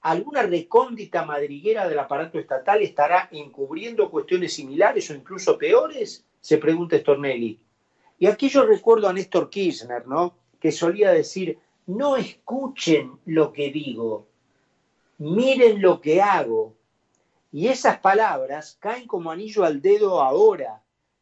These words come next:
luego de las discusiones que generó en el frente interno las votaciones de la Argentina sobre Venezuela en la oea y en la onu. Olvidémonos de las votaciones que no son más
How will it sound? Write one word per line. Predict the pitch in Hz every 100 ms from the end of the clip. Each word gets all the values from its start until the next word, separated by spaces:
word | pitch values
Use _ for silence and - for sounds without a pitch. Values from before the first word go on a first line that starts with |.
| _
luego | 135 156 247 277
de | 220
las | 165
discusiones | 147 139 143 131 208 220 202
que | -
generó | - 208 139 180
en | 180
el | 160
frente | - 180 180 147
interno | 131 170 180 160 151 139 _ _ _ _
las | 135 139 -
votaciones | 135 131 123 - - 185 202 175 135 123 - _ _ _ _ _ _
de | - 147
la | 135
Argentina | 131 131 127 196 190
sobre | 160 139 127
Venezuela | 123 120 120 - 196 190 151
en | 127
la | 123 127
oea | 170 180 170 131
y | 127
en | 120
la | 127 151
onu. | 135 120 120 120 _ -
Olvidémonos | 220 220 247 269 277 269 214 165 147
de | 147
las | 135
votaciones | 135 131 135 185 202 180 175
que | 147
no | 180
son | - 165 147
más | 185 185